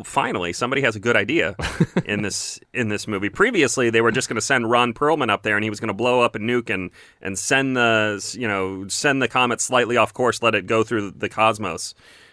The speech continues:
Speaker 1: uh, and show up again in another ten thousand years. But, but this, uh, this plan to crash it in the ocean, I liked it.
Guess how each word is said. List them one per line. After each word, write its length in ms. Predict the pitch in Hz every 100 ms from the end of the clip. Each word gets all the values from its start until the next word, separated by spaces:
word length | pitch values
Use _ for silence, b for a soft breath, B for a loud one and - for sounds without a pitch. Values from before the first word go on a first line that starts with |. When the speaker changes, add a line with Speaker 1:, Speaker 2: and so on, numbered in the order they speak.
| b
Speaker 1:
uh, 180 | 95 98
and 80 | 90
show 200 | 117 110
up 100 | 107
again 200 | 104 101
in 100 | 95
another 300 | 98 101 90
ten 200 | 113 98
thousand 300 | 95 90 95
years. 300 | 104 82 -
But, 340 | 110 104 95
but 180 | 117 104 135 101 -
this, 260 | 139 -
uh, 380 | 147 135 123 117 110 b b -
this 140 | 135
plan 300 | - 170 165
to 80 | 139
crash 320 | - 139 -
it 40 | 131
in 80 |
the 140 | 123 117
ocean, 260 | 123 -
I 80 | 101
liked 300 | 101 120 -
it. 140 | 65